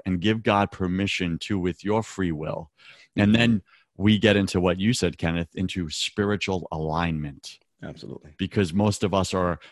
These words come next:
Speaker 1: misaligned. It's my will versus thy will.
Speaker 2: Mm-hmm.
Speaker 1: And God wants those aligned. What shows
Speaker 2: Mm-hmm.
Speaker 1: up for you in that for
Speaker 2: And
Speaker 1: men?
Speaker 2: you know, and you wanna get to the point where you are on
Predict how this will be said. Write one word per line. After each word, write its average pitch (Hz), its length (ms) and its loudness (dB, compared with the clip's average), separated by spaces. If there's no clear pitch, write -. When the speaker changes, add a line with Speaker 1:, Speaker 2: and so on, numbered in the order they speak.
Speaker 1:
misaligned. 85 720 2
It's - 240 -2
my 92 400 2
will 85 380 0
versus 82 520 -6
thy 85 240 2
will. - 420 -8
Speaker 2:
Mm-hmm. 90 160 -6
Speaker 1:
And 104 180 -2
God 98 260 4
wants 95 260 0
those 90 260 0
aligned. 82 680 -4
What 98 160 0
shows 104 180 2
Speaker 2:
Mm-hmm. 95 80 4
Speaker 1:
up 87 100 -2
for 90 80 -6
you 90 180 -4
in 85 140 -8
that 76 240 -10
for 90 160 -2
Speaker 2:
And 85 140 -2
Speaker 1:
men? 170 180 6
Speaker 2:
you 208 60 4
know, 196 280 0
and 147 220 -2
you 175 80 -2
wanna 180 220 2
get 135 340 -2
to 151 120 0
the 120 120 2
point 110 460 -4
where 87 580 0
you 101 360 -2
are 87 460 0
on 117 300 0